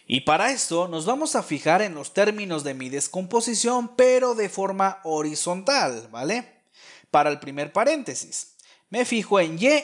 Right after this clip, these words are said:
y en más seis. Estos dos términos los ingreso en el primer paréntesis. Y ya voy a tener y más seis. De igual manera, para el otro paréntesis, voy a tener y menos cinco.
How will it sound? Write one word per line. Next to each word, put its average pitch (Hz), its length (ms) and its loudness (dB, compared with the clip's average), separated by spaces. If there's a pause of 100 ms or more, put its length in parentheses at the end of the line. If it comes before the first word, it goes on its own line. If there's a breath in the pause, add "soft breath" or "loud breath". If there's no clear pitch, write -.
(120)
y 156 140 -4
en 147 80 -8
más 147 180 0
seis. - 480 -4 (220 soft breath)
Estos 208 340 0
dos 180 200 -6
términos 180 440 -2
los 180 220 -4
ingreso 170 440 -2
en 156 100 -4
el 120 100 -10
primer 110 340 -12
paréntesis. 208 800 0 (320 soft breath)
Y 127 160 -10
ya 135 100 2
voy 160 160 2
a 214 100 2
tener 214 440 0
y 123 160 -6
más 135 180 -8
seis. 170 480 0 (240 soft breath)
De 143 120 0
igual 180 280 4
manera, 185 480 0
para 247 240 4
el 208 100 0
otro 170 280 -2
paréntesis, 240 840 -2 (280 loud breath)
voy 131 160 0
a 165 120 2
tener 190 640 0
y 247 320 2 (140)
menos 196 440 -4
cinco. 117 540 -6